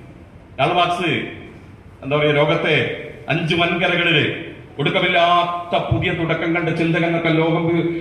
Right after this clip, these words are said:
ലോകം വ്യാഖ്യാനിച്ച അഞ്ച് മനുഷ്യവാസമുള്ള അഞ്ച് വൻകര പ്രകമ്പന കുളിച്ച കാൾ മാർക്സ്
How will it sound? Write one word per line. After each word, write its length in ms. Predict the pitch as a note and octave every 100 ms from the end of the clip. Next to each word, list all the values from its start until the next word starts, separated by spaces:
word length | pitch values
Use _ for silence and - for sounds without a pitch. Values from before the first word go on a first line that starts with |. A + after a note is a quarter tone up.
| -
ലോകം 480 | D#3 F3+ F3+ D#3+ A#2+
വ്യാഖ്യാനിച്ച 760 | C#3 D#3 - F#3+ F#3+ F#3 - C3 - - - -
അഞ്ച് 240 | C#3 F3+ F#3+
മനുഷ്യവാസമുള്ള 680 | D#3 F3 D#3+ F3 E3 F3 D#3
അഞ്ച് 280 | F3 E3
വൻകര 300 | E3+ E3+ E3+
പ്രകമ്പന 560 | E3 D#3+ D#3+ F#3+ F#3+ F#3
കുളിച്ച 300 | E3+ D#3+ E3 C#3+ G2+ - - C#3+
കാൾ 260 | D#3+ F3+
മാർക്സ് 540 | E3+ E3+ E3+ E3 D3